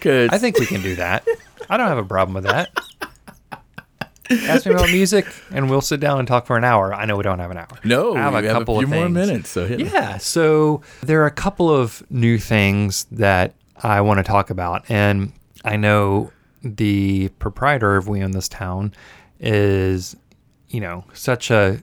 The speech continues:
Speaker 2: such a cheerleader for local music, so I thought I would
Speaker 1: Yes.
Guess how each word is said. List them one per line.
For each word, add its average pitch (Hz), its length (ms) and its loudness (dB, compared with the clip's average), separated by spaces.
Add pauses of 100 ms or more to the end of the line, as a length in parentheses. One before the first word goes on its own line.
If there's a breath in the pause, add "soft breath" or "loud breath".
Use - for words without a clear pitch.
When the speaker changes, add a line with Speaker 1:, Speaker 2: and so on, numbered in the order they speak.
Speaker 2:
such - 440 -4
a 104 160 -2
cheerleader 101 580 0
for 104 160 -4
local 101 260 0
music, 98 380 -2
so 101 180 -2
I 98 60 -2
thought 98 260 -2
I 95 60 -6
would 95 80 0
Speaker 1:
Yes. - 460 0